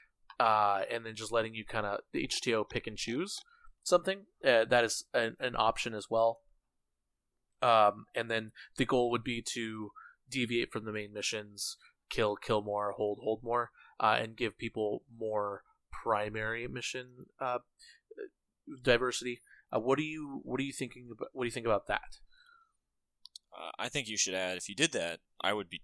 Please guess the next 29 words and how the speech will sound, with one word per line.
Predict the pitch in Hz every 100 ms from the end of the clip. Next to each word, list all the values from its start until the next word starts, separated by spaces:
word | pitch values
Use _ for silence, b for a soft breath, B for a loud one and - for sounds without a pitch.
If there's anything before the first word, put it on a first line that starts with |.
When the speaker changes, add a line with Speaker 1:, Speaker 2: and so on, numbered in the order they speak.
| -
Speaker 2:
I | 95
would | 87
love | 107
that. | 127 82
It'd | 113 -
be | 92
too, | - 101
super | - 113 104
cool. | - 120 85 - -
Um, | 87 80 80 _ _
I | 95
would | 98 95 90
love | 98 95
to | 98
see | - 104 98
another | 92 101 98 85
whole | 92
set | - 95
of | 82
six, | - 117 -
though, | 151 147 147
not | 107 98
another | 101 95
set | 95 - 98 - B B B B B
of | - 95 87
three, | - 123 160 190 B B B _
'cause | - 104 104
with | 107 -
this, | 110 - -